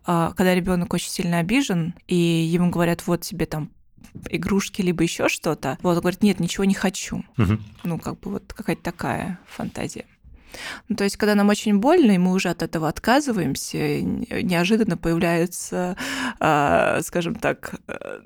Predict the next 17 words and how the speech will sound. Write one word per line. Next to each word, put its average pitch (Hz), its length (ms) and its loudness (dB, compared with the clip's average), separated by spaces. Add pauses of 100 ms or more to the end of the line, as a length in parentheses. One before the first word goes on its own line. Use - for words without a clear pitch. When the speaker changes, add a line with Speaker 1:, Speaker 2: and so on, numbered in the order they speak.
(140)
Speaker 1:
на... 170 760 2 (140)
Как - 160 -8
это - 160 -4
называется, - 580 -6
я 175 120 -2
забыла. 190 280 2 (120)
Speaker 2:
На 113 60 4
горизонте. 92 480 0
Speaker 1:
<laughs> 240 60 6
На 240 80 6
горизонте 214 680 6
кто-то, - 420 -4 (340)
кто - 140 -2
готов 170 300 -2
предоставить 165 540 -2
свои 175 320 0
услуги. 202 600 0